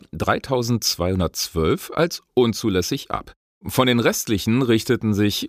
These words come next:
rund elftausendneunhundert als zulässig beendete Fälle gegen Versicherer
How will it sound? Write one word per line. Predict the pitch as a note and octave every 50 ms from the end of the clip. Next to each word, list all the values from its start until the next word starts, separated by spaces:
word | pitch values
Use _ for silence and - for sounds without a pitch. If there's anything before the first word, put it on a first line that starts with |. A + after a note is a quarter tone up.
| - -
rund | - F2 G2 A#2 B2 C3 - - -
elftausendneunhundert | G2 A2+ B2+ - - - - A2+ A2 G#2+ G#2+ G#2+ G2 - G2 F#2 E2+ E2 E2 E2+ E2 C3 C#3+ C#3+ A#2+ G#2 A#2 D3+ - - -
als | G2 F#2+ - - - -
zulässig | - - E3 - C3 B2 - C3 A2+ -
beendete | - - F2+ A2+ A#2 - F#2 E2+
Fälle | - - F#2+ G2 A2 B2
gegen | B2 A#2+ A2+ G2+ G#2 F#2
Versicherer | - - F#2+ E2 D#2 G2 - - B2+ B2 C#3 F#3+ D#4